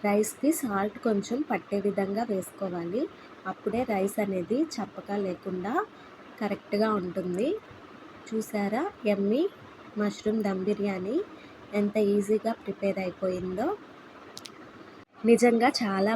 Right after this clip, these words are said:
బాగా వచ్చింది రెసిపీ. మీరందరూ కూడా ట్రై చేసి ఎలా వచ్చిందో నాకు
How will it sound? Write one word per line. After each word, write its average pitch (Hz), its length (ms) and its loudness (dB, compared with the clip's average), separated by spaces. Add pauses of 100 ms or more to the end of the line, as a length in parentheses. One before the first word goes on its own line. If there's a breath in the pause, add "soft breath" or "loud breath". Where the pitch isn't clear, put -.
బాగా 202 300 2
వచ్చింది 185 540 -2
రెసిపీ. 190 440 -2 (560 loud breath)
మీరందరూ 220 520 6 (120)
కూడా 202 220 2 (100)
ట్రై 190 180 0 (140)
చేసి 196 320 0 (560 loud breath)
ఎలా 202 160 6 (100)
వచ్చిందో 202 540 0
నాకు 208 240 -2